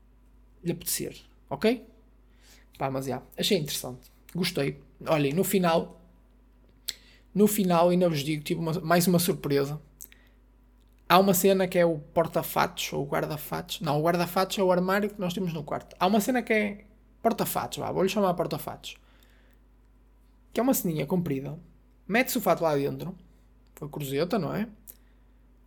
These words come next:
Aquilo dobra. Fica tipo uma linha. E o fato não fica encorrelhado. Mas o fato dobra.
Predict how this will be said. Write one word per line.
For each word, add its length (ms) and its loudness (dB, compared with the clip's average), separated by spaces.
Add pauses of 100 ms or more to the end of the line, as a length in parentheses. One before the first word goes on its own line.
(800)
Aquilo 400 4
dobra. 460 6 (420)
Fica 260 4
tipo 220 4
uma 120 8
linha. 440 2 (1080)
E 120 0
o 40 2
fato 340 2
não 100 0
fica 200 0
encorrelhado. 640 2 (540)
Mas 160 4
o 60 2
fato 340 4
dobra. 420 6